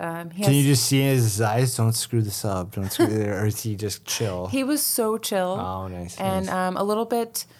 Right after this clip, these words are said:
Speaker 1: uh, exhausted.
Speaker 2: Mm.
Speaker 1: You know, his, uh, he's in a special chair.
Speaker 2: Mm-hmm.
Speaker 1: For anyone who doesn't know, he has
Speaker 2: Mm-hmm, yeah.
Speaker 1: a special condition,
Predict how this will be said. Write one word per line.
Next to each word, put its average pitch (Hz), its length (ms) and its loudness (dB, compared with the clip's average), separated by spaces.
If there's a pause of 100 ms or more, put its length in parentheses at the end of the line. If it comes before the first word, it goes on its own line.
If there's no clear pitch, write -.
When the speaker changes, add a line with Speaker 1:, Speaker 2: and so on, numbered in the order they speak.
(260)
Speaker 1:
uh, 175 600 2
exhausted. 180 760 -2
Speaker 2:
Mm. 196 220 -4
Speaker 1:
You 196 60 -4
know, 190 200 0
his, 180 440 -2 (100)
uh, 160 420 -2
he's 190 180 -4
in 208 120 -2
a 175 120 -2
special 170 360 -6
chair. 165 640 -4
Speaker 2:
Mm-hmm. 101 240 -2
Speaker 1:
For 175 80 2
anyone 170 300 -6
who 170 60 -8
doesn't 165 320 -6
know, 165 300 -6
he 160 160 -8
has 110 300 -4
Speaker 2:
Mm-hmm, 113 80 -2
yeah. 156 180 -4
Speaker 1:
a 160 60 -10
special 165 520 -6 (680)
condition, 170 840 -2